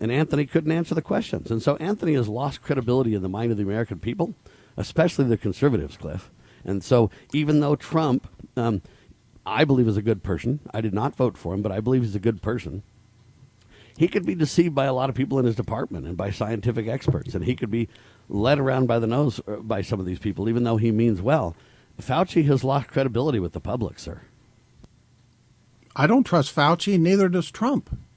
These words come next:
Speaker 2: But this is a red herring. Uh, Fauci didn't develop the vaccine. If you want to understand the vaccine, just one of them, the one I took, Pfizer,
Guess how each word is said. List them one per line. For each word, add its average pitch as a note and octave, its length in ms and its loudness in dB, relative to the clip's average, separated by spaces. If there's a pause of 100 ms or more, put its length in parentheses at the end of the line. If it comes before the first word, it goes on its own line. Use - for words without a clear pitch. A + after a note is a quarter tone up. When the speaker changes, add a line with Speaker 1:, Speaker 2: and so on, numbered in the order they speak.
(120)
Speaker 2:
But D#3 220 0
this A#3 220 2
is F3 100 -2
a F#3 60 2
red F3+ 260 2
herring. F#3 480 -2 (540)
Uh, C#3 80 0
Fauci G3+ 520 4
didn't F3+ 220 4
develop D#3 460 2
the A#2 80 -2
vaccine. C#3 720 -2 (560)
If C#3+ 120 -2
you F#3+ 100 6
want C4+ 220 6
to F#3+ 160 4 (220)
understand F3 640 2
the C3+ 40 2
vaccine, C3 880 -2 (140)
just C3 240 0
one D#3 220 4
of A#2 100 2
them, C3 160 2
the B2+ 80 2
one C3 220 0
I D3 140 0
took, G2+ 340 -8
Pfizer, C#3+ 580 -4